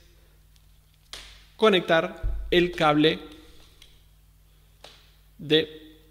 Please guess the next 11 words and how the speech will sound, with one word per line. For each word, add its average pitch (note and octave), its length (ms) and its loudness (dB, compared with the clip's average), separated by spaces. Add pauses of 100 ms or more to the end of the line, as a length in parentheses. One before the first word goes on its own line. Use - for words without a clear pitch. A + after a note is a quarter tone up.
(120)
programación. C#3 760 0 (1900)
Ya E3 160 6
ahí E3+ 340 -2 (120)
nos F#3 220 -4
queda C#3+ 400 -2 (1300)
listo D3+ 500 -2
el, C#3+ 320 -2 (100)
eh, G#2+ 960 -4 (680)
conectado D3+ 720 0
el, C#3+ 340 -2
eh, A#2+ 420 -10